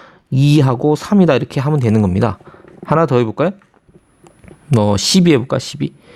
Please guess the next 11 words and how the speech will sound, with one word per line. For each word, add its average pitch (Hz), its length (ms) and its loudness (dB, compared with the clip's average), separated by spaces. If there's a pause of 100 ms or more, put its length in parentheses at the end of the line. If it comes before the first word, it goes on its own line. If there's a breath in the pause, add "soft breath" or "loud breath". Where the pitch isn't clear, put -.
(480 loud breath)
십이 190 340 2
하면은, 185 720 2 (800 loud breath)
어, 127 340 2
뭐 123 140 0
당연히 156 460 0
일하고 156 380 0
자기신 123 340 -2
일 131 180 0
곱하기 156 760 -2
십이, - 480 -4
그죠? 147 320 0